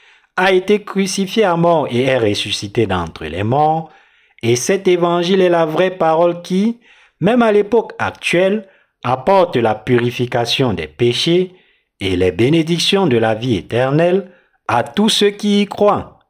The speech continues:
Ce véritable évangile de vie est la lumière de la vie qui, tout comme Jésus l'a dit à Nicodème, permet à chacun de naître de nouveau d'eau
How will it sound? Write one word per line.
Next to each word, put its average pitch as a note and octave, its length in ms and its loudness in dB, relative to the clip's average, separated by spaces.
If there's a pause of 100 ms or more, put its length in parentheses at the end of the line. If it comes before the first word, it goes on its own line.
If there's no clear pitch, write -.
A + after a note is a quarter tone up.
(580)
Ce - 160 -2
véritable B3 680 2
évangile F3 560 2
de B2 80 4
vie C3+ 520 0 (380)
est F#3+ 120 2
la G#3 160 4
lumière A#3 440 4
de F#3+ 120 2
la D3+ 180 4
vie D3+ 220 -2
qui, G3+ 400 -4 (360)
tout D4+ 140 2
comme C4 260 2
Jésus G#3+ 320 2
l'a D#3 200 4
dit D#3 260 0
à C3 80 2
Nicodème, A#2 760 0 (480)
permet G#3 360 2
à F#3 120 2
chacun F#3 460 0
de D3+ 120 2
naître C#3+ 360 0
de G2 160 -2
nouveau G2+ 420 0
d'eau C#3+ 540 0